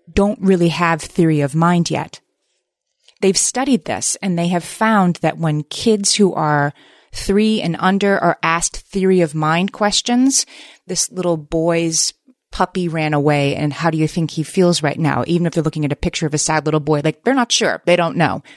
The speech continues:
They usually get them wrong. As these kids turn four, they start to get those questions right all of a sudden.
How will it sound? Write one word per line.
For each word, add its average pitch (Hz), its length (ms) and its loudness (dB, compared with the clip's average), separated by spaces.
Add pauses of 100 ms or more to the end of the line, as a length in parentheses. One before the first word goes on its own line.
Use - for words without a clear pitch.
They 160 80 0
usually 175 260 4
get - 200 -2
them 151 180 0
wrong. 113 280 -2 (760)
As 226 360 -4
these 214 200 0
kids 180 400 -2
turn 165 320 0
four, 156 640 0 (320)
they 185 100 4
start 165 340 -2
to 180 60 0
get - 200 -4
those 147 180 -2
questions 139 500 -6 (140)
right 147 460 -2 (320)
all 165 160 2
of 151 80 -4
a 151 60 0
sudden. - 380 -8